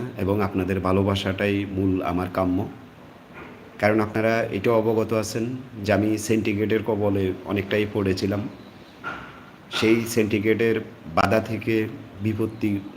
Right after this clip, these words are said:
ঘটাতে আমাকে অনেক কষ্ট পেতে, পেতে হয়েছে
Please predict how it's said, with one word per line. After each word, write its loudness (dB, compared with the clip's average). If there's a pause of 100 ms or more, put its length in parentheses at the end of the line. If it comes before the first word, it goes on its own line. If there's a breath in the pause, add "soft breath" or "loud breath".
ঘটাতে 0
আমাকে 0
অনেক 0 (200)
কষ্ট 0 (140)
পেতে, 0 (100)
পেতে 2
হয়েছে 0